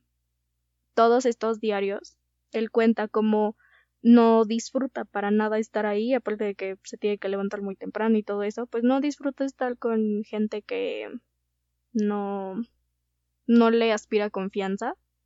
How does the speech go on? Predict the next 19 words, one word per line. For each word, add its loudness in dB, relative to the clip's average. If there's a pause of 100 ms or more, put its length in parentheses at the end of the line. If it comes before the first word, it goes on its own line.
(1600)
Y 2
pues 2
está 2
muy 6
padre 2
ver 6
esa 2
evolución 2
de -4
cómo 4 (720)
él 6
en 8
específico -2
al -2
principio 0
dice, -6
"Güey, -6
es -14
que -10